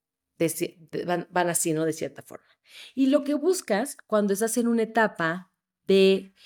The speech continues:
eh, de escalabilidad, pues es que se separe, ¿no? Que logres un momento tener en el que digas, "Mis ingresos no crecen a la misma velocidad a la que crecen mis gastos",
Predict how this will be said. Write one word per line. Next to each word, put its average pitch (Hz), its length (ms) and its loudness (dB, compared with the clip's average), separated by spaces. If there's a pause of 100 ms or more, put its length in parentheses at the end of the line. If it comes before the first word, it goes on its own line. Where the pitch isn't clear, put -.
(200)
eh, 175 760 2 (560)
de 202 120 0
escalabilidad, 196 800 2 (280)
pues 233 200 0
es 269 100 -2
que 254 100 -14
se 247 140 -8
separe, 202 520 -2
¿no? 220 240 -6
Que 226 120 -4
logres 226 320 0
un 214 180 -6
momento 208 300 0
tener 185 240 2
en 190 80 2
el 180 80 -4
que 185 80 2
digas, 185 320 0
"Mis 202 260 -2
ingresos 247 680 2
no 269 360 2
crecen 247 720 0 (360)
a 214 140 0
la 220 200 4
misma 294 440 6
velocidad 180 680 2 (300)
a 214 140 -2
la 208 160 2
que 214 180 -4
crecen 214 540 2
mis 185 180 0
gastos", - 540 -6